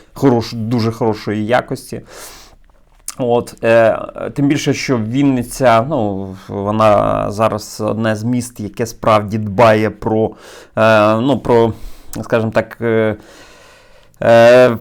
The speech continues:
в суспільний простір. От я в Вінниці був, у мене там є знайомі, е, багато. Е, і, відповідно, е, чесно кажучи, приємно гуляти по місту. Це одне з таких, е, е, і,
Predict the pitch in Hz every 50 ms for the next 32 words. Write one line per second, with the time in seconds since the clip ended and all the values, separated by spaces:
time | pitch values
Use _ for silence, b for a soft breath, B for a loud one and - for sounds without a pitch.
0 | - - - - - - - - 143 - - 175 143 139 143 139 139 143 139 117
1 | 110 110 - - - 123 120 - - B B B B B B B 113 113 - 127
2 | 120 117 113 113 117 117 113 113 113 - 127 123 135 165 147 120 117 110 110 110
3 | - 113 113 110 104 113 113 110 131 151 156 151 139 123 113 117 B B B B
4 | B B B B 117 113 110 104 107 110 110 110 110 110 110 107 107 - 110 110
5 | 110 107 B B B B B B B 101 104 107 110 - - - - 120 123 131
6 | 131 120 117 113 - - 120 113 127 120 123 120 117 113 110 107 98 - - -
7 | - 107 101 104 107 101 98 - - 143 - - - 127 117 107 107 110 117 -
8 | 139 135 117 104 95 95 98 98 104 98 98 95 - 92 - - 95 101 98 95
9 | - - - - _ _ B B B B B B B B B B B B B B
10 | - - 101 98 98 98 - 87 - - - - 104 101 98 - - 104 - -
11 | - - - - - 214 208 208 208 101 95 B B B B B B B B 95
12 | 95 98 101 101 127 123 127 123 120 117